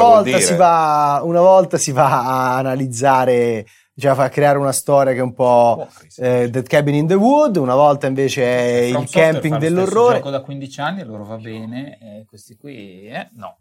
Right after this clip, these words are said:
Speaker 3: Eh.
Speaker 2: Ma ci avessero almeno delle sceneggiature decenti.
Speaker 1: Guarda, guarda, lascia perdere, ci gioco e poi vedremo.
Speaker 2: Va
Speaker 1: Sei
Speaker 2: bene.
Speaker 1: contro comunque.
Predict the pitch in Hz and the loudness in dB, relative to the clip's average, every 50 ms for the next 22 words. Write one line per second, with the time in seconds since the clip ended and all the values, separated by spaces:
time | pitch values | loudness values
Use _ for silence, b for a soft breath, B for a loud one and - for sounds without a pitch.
0 | _ _ _ _ _ 117 104 - _ _ _ _ _ _ _ _ _ _ _ _ | _ _ _ _ _ -20 -20 -20 _ _ _ _ _ _ _ _ _ _ _ _
1 | _ _ _ _ _ _ _ _ _ _ _ _ - - 117 - 185 190 240 - | _ _ _ _ _ _ _ _ _ _ _ _ -18 -14 -10 -8 -2 -2 -2 0
2 | - 254 240 254 269 269 262 254 254 247 240 - 254 254 254 214 240 220 240 254 | 0 0 2 4 4 4 4 4 2 2 0 0 -2 -2 0 0 0 -2 0 0
3 | 247 226 226 - - 233 254 262 254 165 170 170 160 135 135 135 127 127 123 127 | 0 0 0 -4 -4 -4 0 2 2 4 4 2 2 2 2 2 2 0 -2 0
4 | 131 139 120 107 98 82 80 87 82 80 - - 139 147 147 147 - 175 175 214 | 0 2 2 2 0 -4 -6 -6 -6 -6 -6 -4 -2 -2 -2 -2 -4 -6 -4 -4
5 | 226 226 196 190 160 135 - 151 139 131 175 180 202 - 196 185 - 135 - - | -4 -4 -4 -6 -8 -10 -12 -12 -4 -2 0 0 0 0 -2 -4 -6 -6 -4 -4
6 | 135 123 110 107 87 87 85 85 87 92 101 104 107 - - - - 170 165 127 | -4 -4 -4 -6 -8 -8 -8 -8 -10 -10 -12 -8 -4 -4 -4 -2 0 -2 -2 -2
7 | 104 92 - - 85 90 87 87 85 85 82 _ - 95 _ | -4 -6 -12 -16 -16 -18 -18 -20 -20 -20 -20 _ -20 -20 _